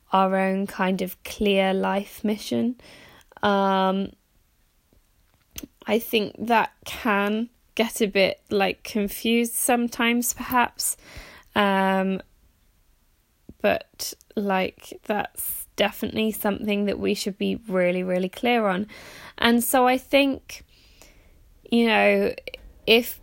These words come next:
people are, were struggling with this at the moment, it always helps to visualize things. So, um, I don't know if I've mentioned this before. I think I've probably mentioned it on my Instagram.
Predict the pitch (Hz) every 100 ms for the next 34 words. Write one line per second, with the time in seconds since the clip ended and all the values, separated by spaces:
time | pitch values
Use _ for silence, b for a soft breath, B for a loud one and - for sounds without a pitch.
0 | - 262 247 277 247 233 226 - 214 208
1 | 220 220 - 220 202 202 196 190 196 196
2 | - 185 220 - - 220 226 208 202 202
3 | 202 190 - 165 - 220 220 226 208 -
4 | - 202 220 233 240 220 233 - 220 214
5 | 208 214 220 - 202 175 185 202 B B
6 | B B - 196 190 185 - - 202 208
7 | 220 208 208 220 226 226 220 202 - 220
8 | 208 - 208 - 220 226 254 - 202 196
9 | - 220 214 208 - - - 214 220 214
10 | 214 202 196 - 202 - 202 196 202 196
11 | - 208 185 180 208